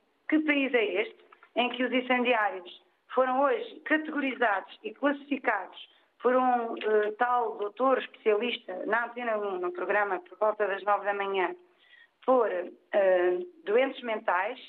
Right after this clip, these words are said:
eh, que adoram ver o fogo e que, eh, são pessoas de baixo nível cultural e que também são pessoas que, eh, por tricas de partilhas,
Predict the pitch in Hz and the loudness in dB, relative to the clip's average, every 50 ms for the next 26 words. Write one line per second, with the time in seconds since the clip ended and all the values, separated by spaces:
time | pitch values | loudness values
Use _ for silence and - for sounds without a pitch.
0 | - _ _ _ _ _ _ _ _ - 214 220 220 214 214 214 214 214 208 208 | -20 _ _ _ _ _ _ _ _ 0 2 2 4 4 4 4 4 4 2 2
1 | 208 208 220 226 220 214 214 202 202 202 226 247 262 247 226 202 202 214 196 196 | 0 0 0 2 4 4 4 4 4 4 4 2 2 0 -2 -2 -2 -2 -2 -4
2 | - - _ - 180 185 190 - 262 302 311 311 - - _ _ _ - _ _ | -6 -8 _ 2 2 2 4 4 4 4 2 2 0 -4 _ _ _ -20 _ _
3 | _ - 240 254 262 262 - 277 285 277 262 247 220 220 214 - 214 208 202 202 | _ -4 -2 -2 -2 0 0 0 2 4 4 4 4 4 2 2 2 2 4 2
4 | 202 - - 233 233 233 233 - - 240 226 214 190 220 190 208 220 208 - - | 0 0 0 0 0 0 -2 -4 -2 0 2 2 0 0 0 -2 -2 -2 -4 -10
5 | - 226 214 202 202 190 196 - - - - - 185 175 - - - 208 220 226 | -16 -12 -4 -2 -2 -2 -2 -4 -10 -18 -12 -10 -8 -8 -8 -4 -2 -2 0 0
6 | 247 294 311 311 - - _ _ _ _ _ _ - 240 247 247 247 - 269 262 | -2 -4 -6 -10 -12 -18 _ _ _ _ _ _ -2 -2 -2 -2 -2 -2 -2 -2
7 | - 262 269 269 262 269 277 269 269 - - - 269 254 254 262 277 277 277 277 | 0 0 -2 -2 -2 -2 -2 -2 -2 -4 -6 -4 0 2 2 4 4 2 0 -2
8 | - - - _ _ _ _ _ _ - - 262 262 269 277 285 277 226 240 247 | -6 -14 -20 _ _ _ _ _ _ -4 0 0 2 2 2 2 2 2 2 0
9 | 247 247 - - 254 240 247 - - 285 311 302 302 - - 214 196 190 185 185 | 0 0 -2 -4 -4 -4 -4 -2 0 2 2 2 2 0 -2 -2 0 0 -2 -4
10 | - - - - 240 - - - 196 180 - - 220 226 247 254 269 277 277 | -6 -4 -2 0 0 0 0 -2 -2 -4 -4 -6 -6 -2 0 2 2 2 2